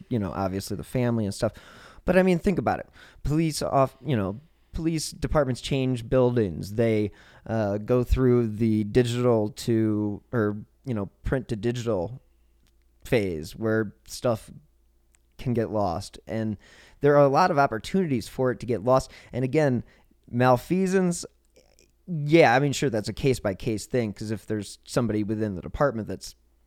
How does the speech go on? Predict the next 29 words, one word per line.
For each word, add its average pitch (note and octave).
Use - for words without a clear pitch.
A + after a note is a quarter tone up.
purposely -
doing D3+
that, A2
then F#2+
that's -
one A#2
thing. F#2+
But, G#2
you D#3+
know, D2
this C#3+
is, A#2+
again, G#2
a D3
long A#2+
time A2+
ago. F2
Stuff -
is G#2+
gonna A2
go G2
through A2
the -
cracks. -
It's -
just -
part G#2
of F#2+
the, F2